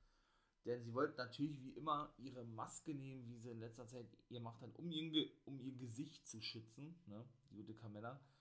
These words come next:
Ging nur, ging dann auch schon draußen, bekam dann aber mit, dass er ausgezählt wurde und wollte das unterbinden. Sie ging dann zurück zum Ring und drehte sich dann um und dann war auf einmal ihre Make-up-Artist oder wie, wie man die,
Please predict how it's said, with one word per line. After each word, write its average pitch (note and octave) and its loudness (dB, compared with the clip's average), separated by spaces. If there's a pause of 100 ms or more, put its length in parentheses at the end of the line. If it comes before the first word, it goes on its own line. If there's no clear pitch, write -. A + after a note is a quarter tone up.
(760)
Ging C#3+ 4
nur, F#3+ 2
ging C3 -2
dann E3+ -2
auch - -6
schon D3 -2
draußen, C#3+ -2
bekam C3 -4
dann D#3 -4
aber C#3+ -2
mit, C3+ -8
dass C#3 -6
er - -8
ausgezählt E3 -6
wurde F3 -6
und A#2 -6
wollte A2+ 0
das A#2+ -8
unterbinden. B2 -6
Sie A2+ -6
ging A2+ -6
dann B2 -8
zurück A#2 -10
zum A2 -10
Ring B2 -4
und C#3+ -6
drehte A#2+ -6
sich B2 -10
dann G#2 -8
um A2+ -6
und A2+ -8
dann A2+ -4
war A#2 -4
auf A#2 -8
einmal A2+ -4 (200)
ihre A#2 -6
Make-up-Artist A#2+ -2
oder A#2 -8
wie, A2+ -8
wie A#2 -8
man A#2+ -8
die, A#2+ -4